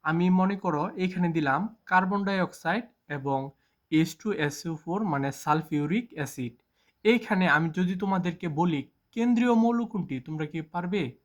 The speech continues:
আচ্ছা, ভয় নেই, আমি বলে দিচ্ছি। শোনো, যার যোজনী বেশি হবে সেটি হচ্ছে কিন্তু, আহ, কেন্দ্রীয় মৌল। যোজনী যার বেশি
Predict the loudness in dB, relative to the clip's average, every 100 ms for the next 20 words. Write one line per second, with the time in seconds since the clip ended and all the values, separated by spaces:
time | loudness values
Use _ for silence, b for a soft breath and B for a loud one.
0 | _ b b b b -10 -8 -10 -10 -12
1 | -8 0 2 4 2 0 -2 -2 -2 -2
2 | -2 -8 -12 -16 -18 _ _ -6 2 4
3 | 4 0 b b b -6 4 6 6 2
4 | 0 2 4 4 4 4 2 2 0 0
5 | -2 -4 -8 _ _ _ _ _ _ _
6 | _ -12 2 2 4 4 6 4 2 0
7 | 2 0 0 -2 -4 -8 _ _ _ -4
8 | 0 2 2 0 2 4 6 6 6 6
9 | 4 0 -6 -12 -6 -2 2 4 4 4
10 | 2 2 0 0 -2 -2 -4